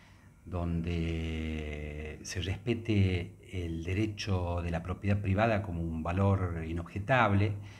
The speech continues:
y donde se abre un poco la economía, porque si usted se pone a ver hoy lo que está ocurriendo en el país, s-,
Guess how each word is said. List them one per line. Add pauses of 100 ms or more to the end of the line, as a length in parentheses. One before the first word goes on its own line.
(640)
y
donde (340)
se
abre
un
poco
la
economía,
porque
si
usted
se
pone
a
ver
hoy
lo
que
está
ocurriendo
en
el
país, (500)
s-,